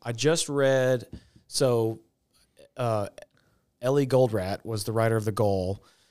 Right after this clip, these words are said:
Uh, he's passed away, uh, but he, he was writing his final book, which is, like, the the sequel to The Goal,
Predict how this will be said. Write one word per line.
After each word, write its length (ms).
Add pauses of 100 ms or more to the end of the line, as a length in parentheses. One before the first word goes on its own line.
(160)
Uh, 160
he's 180
passed 320
away, 520 (160)
uh, 220
but 120
he, 180
he 180
was 180
writing 640
his 400
final 480
book, 380
which 120
is, 160
like, 260
the 380 (1000)
the 60
sequel 500
to 160
The 100
Goal, 580